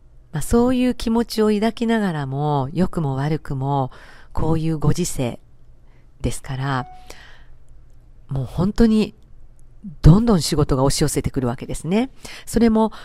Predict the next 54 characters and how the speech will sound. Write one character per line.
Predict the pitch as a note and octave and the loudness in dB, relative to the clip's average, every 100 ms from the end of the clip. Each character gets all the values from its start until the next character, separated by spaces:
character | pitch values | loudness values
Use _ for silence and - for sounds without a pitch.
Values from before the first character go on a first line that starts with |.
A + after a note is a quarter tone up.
| - - - | -20 -16 -2
コ | C4+ | 0
ロ | C#4 | 2
ナ | G#3 F3 | 2 0
の | D3+ - | -4 -4
以 | A#3+ A#3 | -2 2
前 | A3 | 2
の、 | D#3+ C3+ C3 - - - - | 2 0 -2 -6 -16 -16 -10
う | |
ん、 | C#3 C3+ C3 | -8 -6 -4
リ | B2+ A3 | 0 2
ア | G3+ | 2
ル | D3 | -2
で | C3 B2+ B2 - - | -2 -2 -4 -6 -2
レ | F#3+ | -2
ッ | |
ス | - - | -2 -6
ン | C3+ | -6
を | |
し | - - | -6 -8
て、 | B2+ B2+ - - - | -6 -4 -8 -16 -14
セ | - C#3+ | -6 -4
ミ | D#3 | -2
ナ | D3+ | -2
ー | |
を | D3+ | -4
し | - | -2
て | D3+ | -4
っ | |
て | D3 - - C#3 | -4 -12 -4 -4
い | |
う | C3+ | 0
こ | D3 | 0
と | - | 0
だ | B2+ - | -2 0
け | A3 | 0
で | F3 | 0
は | C3 | -2
な | C3 | -6
く、 | - B2 | -6 -6
そ | - | -4
こ | D#3+ | -4
に | D#3 | 4
プ | - | 4
ラ | G3+ | 4
ス | - - | 0 -4
オ | D#3+ | 0
ン | G#3 | 2
ラ | A3+ A3 | 4 2
イ | |
ン | D#3+ C3 | 0 -4
で | C#3 - - - - | -6 -8 -18 -20 -20
様 | - C#3+ D3+ | -6 -2 0
々 | D3+ C#3 C3+ | -2 -2 -2
な | B2 A#2+ | -4 -6